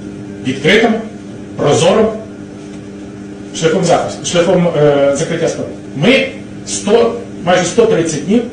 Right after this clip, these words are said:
з моменту винесення указу про санкції чекаємо від них, щоб вони нарешті щось представили, які ж вони були підстави.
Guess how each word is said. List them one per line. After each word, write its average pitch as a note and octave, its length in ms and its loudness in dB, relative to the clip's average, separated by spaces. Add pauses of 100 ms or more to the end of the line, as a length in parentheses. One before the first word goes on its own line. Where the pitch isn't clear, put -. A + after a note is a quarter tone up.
(180)
з A#2 60 -4
моменту E3 340 4
винесення C3 540 2 (200)
указу - 300 4 (100)
про B2 80 -2
санкції A#3 480 0 (2250)
чекаємо F3 460 2
від D3+ 140 -2
них, G#3+ 100 0
щоб D#3+ 140 -4
вони D3+ 180 0
нарешті D#3+ 380 0
щось D#3+ 180 -2
представили, E3 520 0
які E3 140 -2
ж D#3 60 -4
вони C#3 200 -4
були C3+ 120 -4
підстави. G#2 340 -6